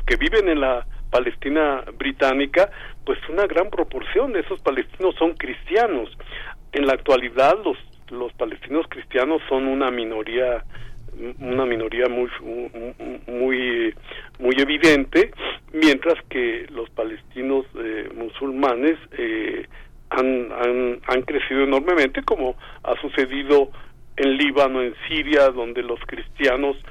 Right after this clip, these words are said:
son reducidos cada vez más por los, eh, eh, por, por,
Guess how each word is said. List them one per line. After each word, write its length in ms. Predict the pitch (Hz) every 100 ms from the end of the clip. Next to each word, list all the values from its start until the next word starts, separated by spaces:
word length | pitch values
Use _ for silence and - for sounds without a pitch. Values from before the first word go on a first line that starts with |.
| - - - -
son 320 | 135 139 135
reducidos 800 | 131 120 117 - 160 160 135 127 -
cada 260 | 127 127
vez 240 | 127 143 151
más 240 | 135 139 - - - - - -
por 360 | 139 151 -
los, 320 | 135 123 123 - -
eh, 480 | - 120 120 117 - -
eh, 220 | - - - -
por, 520 | 120 113 110 107 - - - - - -
por, 160 | - 127